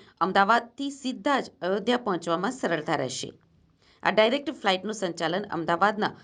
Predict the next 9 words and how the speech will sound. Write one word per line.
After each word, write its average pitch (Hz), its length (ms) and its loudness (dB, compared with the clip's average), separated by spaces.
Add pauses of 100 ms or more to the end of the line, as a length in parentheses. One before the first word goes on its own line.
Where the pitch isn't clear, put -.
(120)
સરદાર 226 420 0
વલ્લભભાઈ 180 540 -2
પટેલ 175 320 -4
એરપોર્ટથી 165 580 -4
થશે 226 320 0 (280)
અને 175 180 0
ફ્લાઇટનું 214 560 0
ઉતરાણ 190 420 -2
અયોધ્યાના 202 580 0